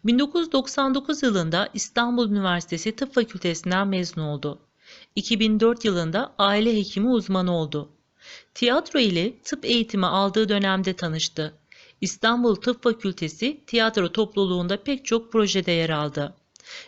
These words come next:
Bin dokuz yüz doksan beş doksan dokuz yılları arasında Fransız oyuncu ve yönetmen Émile de Bigoulon'un oyunculuk eğitimi çalışmalarına katıldı. Sonrasında Şahika Tekant'ın kurduğu stüdyo oyuncularında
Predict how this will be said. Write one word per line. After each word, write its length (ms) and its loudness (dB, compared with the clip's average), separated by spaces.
Bin 120 4
dokuz 220 0
yüz 100 -2
doksan 480 0
beş 240 -2
doksan 440 0
dokuz 320 -4
yılları 320 2
arasında 600 -2
Fransız 560 0
oyuncu 420 2
ve 100 4
yönetmen 640 -2
Émile 300 2
de 260 -2
Bigoulon'un 720 0
oyunculuk 640 0
eğitimi 380 -2
çalışmalarına 720 0
katıldı. 540 -4
Sonrasında 840 0
Şahika 560 0
Tekant'ın 580 -2
kurduğu 520 -2
stüdyo 580 0
oyuncularında 840 0